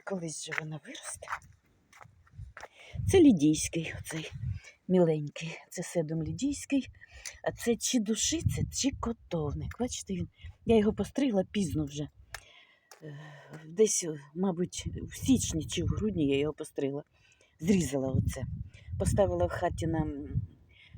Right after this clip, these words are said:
живцювала, але він щось не йде. А цей ось росте в землі.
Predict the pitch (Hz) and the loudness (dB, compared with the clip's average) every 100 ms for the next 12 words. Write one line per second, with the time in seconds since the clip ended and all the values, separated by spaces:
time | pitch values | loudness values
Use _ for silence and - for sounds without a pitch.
0 | - 151 165 - 208 226 254 170 139 - | -14 -6 -6 -4 -4 -2 0 0 -2 -6
1 | - 196 185 175 165 170 - 175 160 135 | 2 4 4 2 -2 -6 -2 -2 0 -4
2 | - _ - - - 320 - - 392 311 | -8 _ -20 -8 -4 -4 -4 0 0 0
3 | 269 269 262 - 277 254 214 226 214 226 | -4 -8 -8 -4 -4 -4 -10 -8 -8 -10